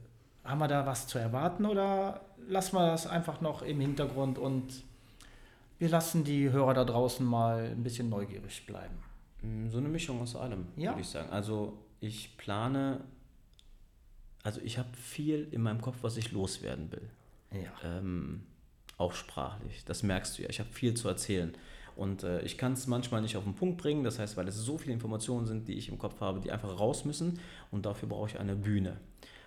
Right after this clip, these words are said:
Speaker 2: Und, ähm, da ich nicht allein auf einer Bühne stehen will und alles alleine erzählen will, brauche ich gute Speaker, gute Redner, ähm, interessante Leute, ähm, die, äh, von ihren Erfahrungen berichten, alles rund um das Thema Leben und Gesundheit,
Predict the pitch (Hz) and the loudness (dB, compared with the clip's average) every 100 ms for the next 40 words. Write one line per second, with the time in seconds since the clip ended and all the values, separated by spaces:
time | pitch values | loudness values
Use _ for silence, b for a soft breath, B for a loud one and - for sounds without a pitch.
0 | B - 101 95 - 69 87 98 85 - | B -2 0 -2 -2 -2 0 -2 -4 -10
1 | - 95 95 113 117 87 101 135 135 123 | -2 0 0 0 -2 0 2 2 0 0
2 | 110 123 120 117 - 110 101 104 127 143 | 2 4 4 4 0 0 2 4 4 4
3 | 117 110 - 104 104 - 90 87 139 131 | 0 0 0 -2 -2 -2 0 0 0 0
4 | 120 143 135 131 135 135 113 107 113 117 | -2 0 2 2 2 2 2 2 2 -2
5 | - - - - - - - 127 123 127 | -6 -16 -20 -20 -20 -20 -4 -2 0 0
6 | 113 117 - - - 101 - - - - | -2 -2 -8 -12 -8 -8 -8 -10 -12 -10
7 | - 87 107 107 123 123 117 113 117 B | -8 -4 -2 2 2 4 4 4 2 B
8 | B B B - - - 107 104 - 113 | B B B -16 -10 -8 -6 -6 -2 -2
9 | 120 113 131 127 123 107 127 147 151 139 | 0 0 2 2 4 6 6 4 2 0
10 | 135 117 117 117 120 120 117 - - 107 | 0 0 2 4 4 2 -2 -8 -8 -4
11 | 107 110 110 101 - - - 117 95 110 | -2 -2 -2 -2 -2 -4 -4 -4 -2 0
12 | 110 - 120 123 135 131 127 120 117 - | -2 -2 -2 -2 0 2 2 2 -2 -2
13 | 117 117 131 143 - 123 160 170 135 131 | -2 -2 -2 -4 -2 0 0 0 0 0
14 | 131 127 120 107 107 127 135 135 110 - | -2 0 0 2 2 2 2 0 0 0
15 | 104 110 113 - - | 2 2 2 -2 -6